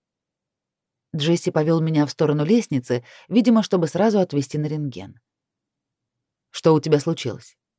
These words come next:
уточнил он, быстро выискивая в планшете мое личное дело. «Неудачный тренировочный бой», развела я руками в стороны. «Натали, подожди!»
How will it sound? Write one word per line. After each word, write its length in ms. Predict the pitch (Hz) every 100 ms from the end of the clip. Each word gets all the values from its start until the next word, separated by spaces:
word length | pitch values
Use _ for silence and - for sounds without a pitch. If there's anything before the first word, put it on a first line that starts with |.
| _ _ _ _
уточнил 520 | - 151 131 151 139 170
он, 160 | 262
быстро 320 | 190 226 - 185
выискивая 520 | 175 202 - 175 156
в 60 |
планшете 460 | - 139 135 240 196
мое 200 | 165 180
личное 460 | 170 170 - 160 151
дело. 360 | 104 101 127 _ _ _ _ _ _ _ _ _ _ _ _ _
«Неудачный 560 | 269 277 269 311 - 247
тренировочный 680 | 226 202 208 220 214 196
бой», 380 | 170 139 135 - _ _ _ _ _ _ _ _ -
развела 360 | 135 131 156
я 180 | 180 147
руками 360 | 139 127 135 139
в 60 |
стороны. 460 | - - 98 - - _ _ _ _ _ _ _ _ _ _ _ _ _ _ _ -
«Натали, 500 | 127 160 160 135 - _ _ _ _
подожди!» 600 | 143 151 143 151 135